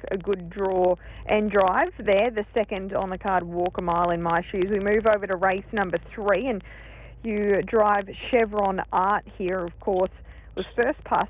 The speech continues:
supposed a few weeks ago, but ended up losing that, uh, race on protest. Set a good speed over the twenty-one hundred metres. So tonight again at that trip, you've got a good draw on paper.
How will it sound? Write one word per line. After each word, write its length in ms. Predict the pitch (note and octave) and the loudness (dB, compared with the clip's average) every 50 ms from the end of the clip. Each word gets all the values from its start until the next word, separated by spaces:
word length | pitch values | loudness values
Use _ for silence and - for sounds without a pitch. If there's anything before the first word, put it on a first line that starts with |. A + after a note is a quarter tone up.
| - - | -4 -8
supposed 420 | G3 - - G3+ G3+ A3+ - - | -6 0 2 0 0 0 -2 -8
a 60 | G#3+ | -10
few 200 | - - - F3 E3 | -8 -4 -4 -2 0
weeks 240 | F#3 F#3+ F#3+ - - - | 0 0 -2 -2 -4 -6
ago, 200 | G#3+ F3+ F#3 F3 F3 | -2 2 2 2 2
but 100 | F3+ F#3 | 0 -2
ended 220 | F#3+ G3+ G3+ G#3+ | -4 0 2 2
up 160 | G3 F3 - | 2 2 0
losing 500 | - F#3+ F#3 F#3 G3 G#3 A3+ G#3 G3 F#3+ F3+ | -2 0 0 2 0 0 -2 -4 -4 -2 0
that, 220 | F3+ E3+ F3 - - - - - - - - - - | 2 2 2 0 -2 -10 -18 -18 -18 -18 -18 -10 -4
uh, 140 | - - - | -2 -2 -2
race 360 | F3 F3+ G3 F#3+ F#3 F#3+ G3+ - - - - - - - | 2 2 2 2 0 -4 -8 -12 -18 -18 -18 -12 -4 0
on 340 | G3+ G3 F3+ E3+ E3+ E3+ F3 - | 2 2 2 0 -2 -6 -8 -8
protest. 960 | - - A3 G#3 G#3+ A3 A#3+ - - - F#3+ - E3 A3 A3+ - - - - - - - | -2 2 4 4 4 2 -2 -8 -6 -6 -4 -2 -2 -4 -6 -8 -16 -18 -18 -18 -8 0
Set 140 | - A3 F#3+ | 2 2 2
a 80 | F#3 F3+ | 2 -2
good 280 | F3 G#3+ A#3+ A3+ G3 - - - | -4 -4 -6 -6 -6 -10 -14 -10
speed 300 | - - G#3 G3+ G#3 G3 | -4 -2 0 0 2 2
over 240 | F#3 F#3 F3+ F3 F3+ | 2 2 2 0 -2
the 100 | F3 F3 | -6 -8
twenty-one 480 | - - A3 G3 G3 F#3 F3+ F3+ F3 | -6 -4 -4 -4 -2 -2 -2 -2 -4
hundred 340 | G3+ G#3 F#3 F#3 E3+ E3+ E3 | -2 -4 -4 -4 -4 -4 -4
metres. 300 | F3+ F#3+ F#3+ F3+ F3+ F3 - - | -2 -4 -2 -2 -4 -4 -2 2
So 140 | A3 G3 F#3+ F3+ - - | 2 4 4 2 0 -4
tonight 400 | - G#3+ G3+ G3 G3 G#3 A3+ A#3 | -4 -2 0 0 0 0 2 0
again 300 | A3+ F#3 F3+ G#3 G3+ G#3 | 0 0 2 0 2 2
at 140 | G#3 - - | 0 0 2
that 200 | F#3+ F3+ E3 - - | 2 0 0 0 -6
trip, 300 | - - - A3 A3+ - - - | -6 0 2 2 2 2 -4 -12
you've 160 | G#3 G3+ F#3+ | -12 -8 -2
got 160 | - G#3+ F#3+ F#3 | 2 2 2 2
a 80 | F#3+ | -2
good 240 | F#3 F#3 A#3+ A3+ G3+ | -6 -2 -4 -4 -2
draw 280 | G3 B3 A3+ G#3 G3 F#3+ F#3 | 0 2 2 4 4 4 2
on 140 | F3+ F3+ F3+ | 0 -2 -4
paper. 520 | - - A3 G3+ G#3 G#3 - F3+ F#3+ D4 | -4 -2 -2 -2 -2 0 0 2 2 2